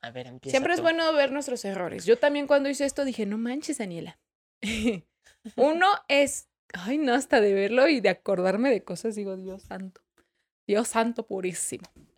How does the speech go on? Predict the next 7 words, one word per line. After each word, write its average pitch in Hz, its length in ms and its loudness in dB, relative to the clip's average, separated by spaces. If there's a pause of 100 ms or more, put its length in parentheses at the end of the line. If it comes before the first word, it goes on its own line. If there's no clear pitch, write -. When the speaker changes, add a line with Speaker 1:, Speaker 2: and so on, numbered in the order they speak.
Speaker 2:
Cance-, 254 400 8
<laughs> 381 640 10
cancelar 277 540 8
las 403 220 6
necesidades 214 960 2 (720)
o 185 180 0
gustos 202 800 2